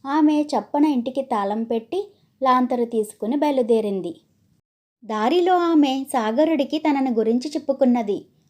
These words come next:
ఆమె పేరు కళ్యాణి. తండ్రి తప్ప మరెవ్వరూ లేరు.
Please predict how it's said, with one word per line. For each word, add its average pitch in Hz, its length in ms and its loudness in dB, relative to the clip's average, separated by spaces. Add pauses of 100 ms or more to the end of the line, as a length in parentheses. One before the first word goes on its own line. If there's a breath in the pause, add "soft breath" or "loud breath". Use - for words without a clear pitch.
(140)
ఆమె 269 240 0
పేరు 233 500 2
కళ్యాణి. 226 560 0 (420)
తండ్రి 226 280 0
తప్ప 285 360 0
మరెవ్వరూ 220 680 0
లేరు. 233 420 0